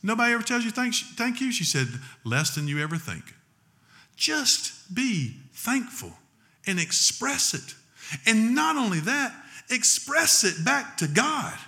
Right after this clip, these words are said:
Every day, everywhere we go, "Thank you, Lord," should be a part of our regular conversation with Him for His blessing and His kindness. That's an offering in of itself. Just, "Thank you, Lord." And then,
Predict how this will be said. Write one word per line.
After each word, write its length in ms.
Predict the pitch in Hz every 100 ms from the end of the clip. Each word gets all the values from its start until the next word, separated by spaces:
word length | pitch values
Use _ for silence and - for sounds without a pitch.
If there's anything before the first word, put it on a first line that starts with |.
| - _ _ _ _ _ _ _ _ _ _ -
Every 420 | 285 320 233 190
day, 460 | 180 214 294 285 185 -
everywhere 520 | 240 311 269 202 190
we 120 | 180
go, 500 | 185 175 277 269 160 135 143
"Thank 340 | 196 240 240
you, 80 | 139
Lord," 460 | 151 262 185 107 101 -
should 260 | - 170 143
be 120 | 165
a 60 | 120
part 260 | 151 214
of 100 | 147
our 460 | 160 180 147 98 92 - _
regular 480 | 117 175 190 147 120
conversation 760 | 107 131 101 92 92 90 -
with 140 | 82 82
Him 200 | 69 - _ _ _ _ _ _ _ _ _
for 140 | - -
His 100 | 165
blessing 500 | 151 185 175 160 131
and 80 | 107
His 120 | -
kindness. 640 | 175 185 147 90 - - - _ _ _ _ -
That's 260 | 170 -
an 80 | 165
offering 400 | 156 220 175 127
in 120 | 110
of 100 | 90
itself. 540 | 85 - 185 208 143 -
Just, 280 | 107 -
"Thank 260 | 165 214 -
you, 80 | 104
Lord." 400 | 101 190 131 - _ _ _ _ _ _ _ _ _ _ -
And 120 | 117
then, 260 | 185 254